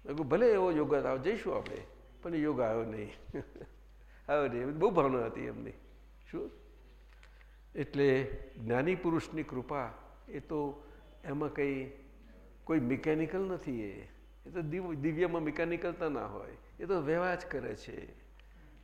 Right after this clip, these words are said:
પ્રાણી માત્ર માટે, તો મનુષ્ય માટે કેમ નહીં? હમ? માનવ જ માનવનું કલ્યાણ કરી શકે. પણ કયો માનવ? એમાં ફેર પડી જાય છે આખો.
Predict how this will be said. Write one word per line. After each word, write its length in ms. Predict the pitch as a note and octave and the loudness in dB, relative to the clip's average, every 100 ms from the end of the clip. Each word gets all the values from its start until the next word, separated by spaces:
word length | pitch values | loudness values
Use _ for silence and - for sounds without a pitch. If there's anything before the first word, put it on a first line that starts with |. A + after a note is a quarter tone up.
| - | -2
પ્રાણી 280 | D#3 F3+ F3+ | 2 4 4
માત્ર 360 | D#3+ - E3+ | 2 2 0
માટે, 360 | E3 D#3+ D#3+ C#3+ | 2 2 2 0
તો 120 | D3 | 0
મનુષ્ય 380 | C3+ D3+ C#3+ D#3+ | 0 0 -2 -2
માટે 240 | D3 D3 | 0 -2
કેમ 320 | - D#3 D#3 | -4 -4 -4
નહીં? 360 | A2+ G2+ G2+ G2+ - - - - - - - - - | -6 -8 -12 -16 -20 -20 -20 -20 -20 -20 -20 -14 -4
હમ? 260 | C3+ A#3 - - - - - - - - - | -2 -2 -6 -16 -20 -20 -20 -20 -20 -20 -8
માનવ 380 | D3 D#3+ F3 F3+ | -4 0 2 2
જ 60 | E3 | 0
માનવનું 480 | D3+ D3 C#3+ C#3+ | 0 0 2 0
કલ્યાણ 320 | C3+ B2 B2 A2 | 0 0 0 -2
કરી 240 | A#2+ A#2 | -4 -6
શકે. 340 | - G#2 A2 - - - - - - | -8 -10 -12 -14 -16 -20 -20 -20 -14
પણ 120 | C#3+ | -10
કયો 260 | C3+ F3 F#3 | -2 0 2
માનવ? 420 | C3+ A2+ A2+ G#2+ | 0 -2 -4 -4
એમાં 260 | A2 C3 C#3 | -4 -2 -4
ફેર 200 | C#3+ C#3+ | -4 -6
પડી 220 | B2 A2+ | -6 -8
જાય 180 | A2 G#2 | -8 -10
છે 120 | A2 | -12
આખો. 320 | G2+ - - | -16 -16 -16